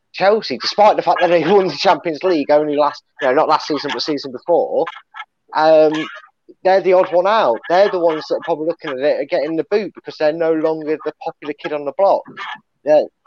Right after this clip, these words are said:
they're the ones that have no big holding point with the other five. So I could see it being Chelsea for Newcastle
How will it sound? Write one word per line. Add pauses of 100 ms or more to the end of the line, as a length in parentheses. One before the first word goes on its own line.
they're
the
ones
that
have (260)
no (280)
big (200)
holding (160)
point
with
the
other
five. (500)
So
I
could
see
it
being
Chelsea (420)
for
Newcastle